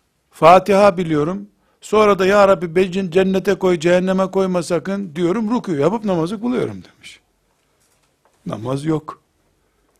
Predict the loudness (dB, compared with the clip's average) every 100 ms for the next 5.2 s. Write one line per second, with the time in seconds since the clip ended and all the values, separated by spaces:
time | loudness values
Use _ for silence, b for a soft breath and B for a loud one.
0 | _ _ _ -8 -6 -2 -2 -2 -4 -6
1 | -6 -6 -4 -6 -4 -6 -6 -8 -6 -6
2 | -4 -4 -4 -8 -6 -6 -4 -4 -4 -6
3 | 0 0 0 -4 -12 -12 _ _ _ _
4 | _ _ _ _ 0 2 4 6 4 4
5 | -2 -8